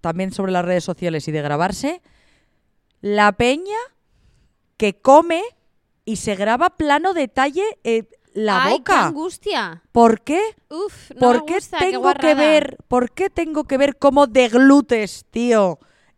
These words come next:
Speaker 1: el pollo que te estás comiendo? ¿Por qué
Speaker 2: Mm.
Speaker 1: tengo que ver eso? ¿Por qué? O
Speaker 2: No
Speaker 1: sea,
Speaker 2: me
Speaker 1: vale
Speaker 2: gusta.
Speaker 1: que ha-, que seas,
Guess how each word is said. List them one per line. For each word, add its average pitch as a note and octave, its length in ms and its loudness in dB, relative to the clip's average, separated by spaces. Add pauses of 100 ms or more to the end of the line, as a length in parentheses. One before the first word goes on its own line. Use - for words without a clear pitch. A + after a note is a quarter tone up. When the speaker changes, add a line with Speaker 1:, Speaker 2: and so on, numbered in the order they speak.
Speaker 1:
el A#3+ 220 4
pollo B3+ 500 6
que G#3 100 -8
te F#3+ 80 -10
estás - 260 -12
comiendo? B2 560 -12 (520)
¿Por G3 280 2
qué - 240 -2
Speaker 2:
Mm. A#3 60 -6
Speaker 1:
tengo B3 400 -4
que C#4+ 300 -4
ver A#3 200 -4
eso? F3+ 440 -10 (520)
¿Por G#3 240 0
qué? F#3+ 380 -6
O - 360 -20
Speaker 2:
No - 60 -16
Speaker 1:
sea, G3+ 220 2
Speaker 2:
me G3+ 100 -12
Speaker 1:
vale C#4 220 2
Speaker 2:
gusta. D#4+ 80 -10
Speaker 1:
que C#4 80 0
ha-, B3+ 180 -2
que A3+ 140 -8
seas, B3+ 400 -4